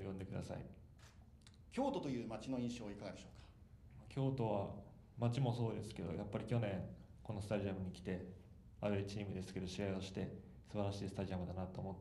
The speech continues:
Speaker 1: 思いましたし、またここでプレーできるチャンスがあるというのは嬉しいですし、ここでいいプレーをして、ファン、サポーターの方にたくさん喜んでもらえるように頑張りたいなと思います。
Speaker 2: 二千十八年まで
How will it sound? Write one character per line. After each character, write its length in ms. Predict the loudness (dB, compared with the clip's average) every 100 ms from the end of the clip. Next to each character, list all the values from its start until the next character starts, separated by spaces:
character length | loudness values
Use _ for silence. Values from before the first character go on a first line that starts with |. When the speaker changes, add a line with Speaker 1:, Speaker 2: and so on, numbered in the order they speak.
| -4
Speaker 1:
思 160 | -2
い 60 | -2
ま 120 | -2
し 80 | -2
た 80 | -4
し、 260 | -4 -6 -6 -14 -16 -16 -16 -16 -18 -20 -8
ま 80 | -2
た 100 | 0
こ 120 | 2
こ 120 | 2 2
で 260 | 2 0 0
プ 60 | 2
レ 120 | 4
ー 20 |
で 100 | 2
き 80 | 2
る 160 | 2 0 -4 -6
チ 80 | 0
ャ 100 | 2
ン 40 |
ス 100 | 2
が 80 | 2
あ 60 |
る 80 | 2
と 120 | 2
い 40 | 0
う 20 |
の 120 | 2
は 80 | 0 -2 -8 -16 -16 -14 -4
嬉 180 | 0 0
し 120 | 0
い 20 |
で 140 | 2 2
す 40 |
し、 200 | 2 2
こ 140 | 2 2
こ 80 | 4
で 180 | 4 2 -4 -12 -8 -2
い 100 | 0
い 20 |
プ 140 | 2
レ 160 | 4 4
ー 20 |
を 60 | 2
し 80 |
て、 180 | 2 -2 -4 -12 -8
フ 80 | 0
ァ 80 | 0
ン、 20 |
サ 120 | 0
ポ 100 | 0
ー 60 | 2
タ 80 | 2
ー 20 |
の 60 | 0
方 240 | 0 -2
に 160 | -2 -4 -8 -12 -2
た 80 | 0
く 80 |
さ 80 | 2
ん 120 | 0
喜 180 | 0 0
ん 60 | 0
で 60 | 2
も 120 | 0
ら 80 | 0
え 20 |
る 80 | 0
よ 80 |
う 40 | -2
に 120 | -4 -2
頑 160 | 0
張 80 | 0
り 60 | 0
た 160 | 2
い 40 | 2
な 140 | 2
と 120 | 0
思 160 | -4 -4
い 20 | -4
ま 140 | -6
す。 180 | -6 -12 -16 -18 -18 -18 -18 -18 -18 0
Speaker 2:
二 80 | 2
千 280 | 4 4 4
十 180 | 4 2
八 200 | 2 2
年 140 | 2
ま 100 | 4
で 400 | 6 4 2 -4